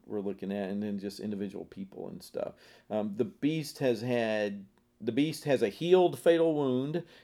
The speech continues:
counterfeiting Christ's resurrection. The beast healing is one of the principal features that attracts followers,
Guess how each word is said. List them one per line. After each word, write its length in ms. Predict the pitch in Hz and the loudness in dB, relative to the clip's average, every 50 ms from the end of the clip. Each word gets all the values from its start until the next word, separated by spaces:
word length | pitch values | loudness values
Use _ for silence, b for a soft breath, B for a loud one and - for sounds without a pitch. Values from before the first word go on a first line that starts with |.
| B B | B B
counterfeiting 560 | - 147 147 143 - 127 - 151 135 131 123 | 0 2 2 2 0 -2 -2 0 0 0 -2
Christ's 440 | 120 - - 139 127 123 120 - 123 | -2 0 0 2 2 2 0 2 4
resurrection. 680 | 123 117 110 113 123 139 135 - - - 73 - - B B B B - | 4 4 4 4 2 2 0 0 -6 -12 -12 -12 -14 B B B B 0
The 100 | - 117 | 0 0
beast 400 | 98 95 135 160 170 160 - - | 2 2 0 0 0 -2 -6 -4
healing 340 | - 135 131 120 120 120 117 | 0 0 2 2 2 2 0
is 140 | 113 98 104 | 0 -2 -2
one 180 | 117 120 120 | -2 -2 0
of 160 | 117 113 98 | 0 -2 -2
the 80 | 95 101 | -4 -6
principal 480 | 98 - - - 139 - - 117 113 101 | -6 -6 -6 -6 -6 -6 -4 -4 -4 -4
features 380 | - 131 117 98 - 113 101 | -2 -4 -6 -4 -6 -6 -4
that 100 | 113 98 | -2 -2
attracts 520 | 98 95 - - 120 113 - - - - - _ - | -2 -4 -2 -2 -2 -2 -2 -4 -14 -20 -20 _ -20
followers, 760 | - - - 139 147 143 135 104 - 50 50 - - - | -8 2 4 6 6 6 4 0 -2 -6 -10 -14 -16 -20